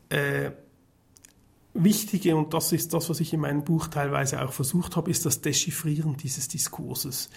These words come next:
Was hier geschieht, äh, und glaube ich teilweise sogar den Beschneidungsgegnern nicht klar ist, ist das Auspacken von Diskursebenen,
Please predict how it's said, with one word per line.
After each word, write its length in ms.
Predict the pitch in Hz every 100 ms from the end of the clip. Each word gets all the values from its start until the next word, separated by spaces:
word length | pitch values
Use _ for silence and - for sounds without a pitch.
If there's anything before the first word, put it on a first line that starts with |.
| - - - - 147
Was 180 | 135
hier 240 | - 180 202
geschieht, 640 | 175 - 180 185 - - - -
äh, 360 | 151 151 156 - 180 -
und 240 | 175 156 -
glaube 400 | 143 156 180 160
ich 160 | -
teilweise 400 | - 147 143 139
sogar 380 | 147 143 139 131
den 120 | 143
Beschneidungsgegnern 1300 | 139 131 143 131 151 151 135 - 143 156 170 160 151 -
nicht 400 | 147 151 - -
klar 420 | 139 110 143 160
ist, 340 | - - -
ist 220 | 247 -
das 260 | 143 - - -
Auspacken 960 | 135 165 - - 170 - 175 160 160 - - - - _
von 260 | - 151 139
Diskursebenen, 1200 | 156 - 156 156 156 - 151 147 151 135 139